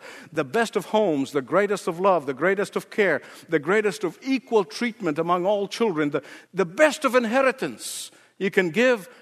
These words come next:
your adopted children. And you can do that. There's one thing,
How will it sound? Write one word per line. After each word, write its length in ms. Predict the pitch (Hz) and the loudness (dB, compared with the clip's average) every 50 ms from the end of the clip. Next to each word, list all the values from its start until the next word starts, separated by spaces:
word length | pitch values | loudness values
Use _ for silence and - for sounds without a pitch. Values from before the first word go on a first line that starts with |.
| - - | -6 -2
your 140 | 196 190 | -2 0
adopted 480 | 190 165 147 208 214 208 - - 190 156 | 0 0 0 0 0 0 -2 -6 -10 -8
children. 460 | - - 190 156 120 104 90 92 - - - - - - - _ _ _ _ _ _ _ _ _ _ _ _ _ _ _ - | -8 -6 -6 -6 -6 -8 -14 -18 -20 -20 -20 -20 -20 -20 -20 _ _ _ _ _ _ _ _ _ _ _ _ _ _ _ -8
And 120 | 156 151 | -8 -6
you 80 | 170 196 | -6 -6
can 160 | - 160 147 | -4 -6 -4
do 160 | 143 190 226 208 | -4 -4 -2 -2
that. 160 | 208 202 165 | -2 -2 -2
There's 180 | 151 131 117 | -4 -6 -4
one 280 | 131 151 185 233 240 233 | -4 -4 -2 -2 -2 -4
thing, 380 | - - - 165 107 87 92 | -6 -8 -8 -8 -8 -10 -14